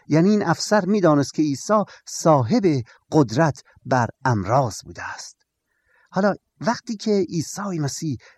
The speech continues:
ایمان یک شخص غیر یهودی یا کسی که هنوز خدا یکتا را نمی‌شناخت و ادعا نمی‌کرد که خدا پرسته، وقتی ایمان این شخص را می‌بینه،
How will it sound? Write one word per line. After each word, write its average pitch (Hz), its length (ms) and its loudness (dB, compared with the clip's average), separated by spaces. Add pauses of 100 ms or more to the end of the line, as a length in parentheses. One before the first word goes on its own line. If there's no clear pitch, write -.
(100)
ایمان 185 560 4
یک 175 300 -2
شخص - 440 -8 (420)
غیر 139 200 0
یهودی 120 480 0
یا 160 260 4 (240)
کسی 156 240 -8
که 139 120 -2
هنوز 139 280 0
خدا 143 320 -2
یکتا 139 380 -4
را 160 140 0
نمی‌شناخت 113 680 -2
و 127 160 0
ادعا 139 320 4
نمی‌کرد 165 480 0
که 131 160 -8
خدا 120 400 -2
پرسته، 104 600 -8 (360)
وقتی 185 220 0 (100)
ایمان 220 480 4
این 240 140 2
شخص - 380 -4
را 123 100 2
می‌بینه، 95 460 -6